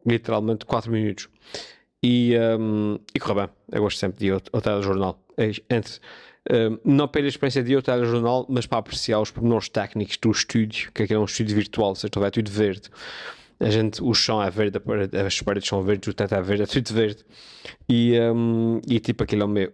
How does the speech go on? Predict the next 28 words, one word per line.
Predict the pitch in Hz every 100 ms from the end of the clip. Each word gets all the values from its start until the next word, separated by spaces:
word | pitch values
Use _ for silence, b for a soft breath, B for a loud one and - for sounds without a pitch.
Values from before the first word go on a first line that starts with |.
| -
o |
meu | 135
sonho. | 123 147 120 104 104 _ - 214
É, | 98
se | -
tivesse | 101 98 -
um, | 101 - - - -
um | 123
estúdio | 110 - 113 110
virtual, | 95 - 101 98 -
ui. | 139 107 - - _ _ B B B B B
Eu, | 113 -
eu | 120 120
já, | 120 123 120
já | 110 123
faço | 127 -
o | 127
que |
faço | - 123 110
co-, | - -
e | 127 120
tenho | - 120
literalmente | 117 123 120 113
uma | 123
parede | 113 123 117 -
pintada | 117 120 120 113
de | 101
verde | 117 110 -